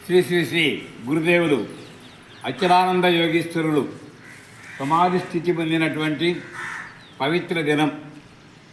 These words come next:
అందుకే ఇది తొమ్మిదవ ఆరాధనగా వారి శిష్య పరంపర భక్తులందరూ కలిసి ఇదిగో ఇలా ప్రత్యేక అలంకరణ చేసి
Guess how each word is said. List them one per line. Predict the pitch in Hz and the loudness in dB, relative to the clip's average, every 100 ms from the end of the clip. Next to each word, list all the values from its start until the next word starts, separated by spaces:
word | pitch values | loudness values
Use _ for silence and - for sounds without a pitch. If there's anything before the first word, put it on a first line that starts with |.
| - - - | -20 -20 -8
అందుకే | 127 139 165 196 208 - - - - - - - - | -4 -2 0 -2 -4 -12 -20 -20 -20 -20 -20 -20 -10
ఇది | 143 156 120 95 - | -2 0 0 -4 -6
తొమ్మిదవ | 156 180 208 208 190 | -4 0 2 4 4
ఆరాధనగా | 180 156 160 160 151 151 143 170 196 - - - - - - - - - - - | 4 2 2 2 2 0 2 2 0 -4 -14 -16 -18 -20 -20 -20 -20 -20 -20 -6
వారి | 135 143 131 | -2 -2 -2
శిష్య | 151 143 180 | -6 -2 0
పరంపర | 165 165 160 143 160 165 - - - - - | 0 -2 -2 0 0 0 -2 -14 -20 -20 -8
భక్తులందరూ | 107 123 165 156 147 147 | -8 -6 -4 -2 -2 -2
కలిసి | 131 131 170 196 202 - - - - - - | -2 -2 0 -2 -2 -16 -20 -20 -20 -20 -8
ఇదిగో | 139 156 | -4 -2
ఇలా | 147 147 | 0 0
ప్రత్యేక | 143 143 123 180 156 | 0 -4 -4 -4 -2
అలంకరణ | 160 160 143 160 151 139 | -2 -2 -2 -4 -4 -2
చేసి | 151 143 160 | -4 -2 -2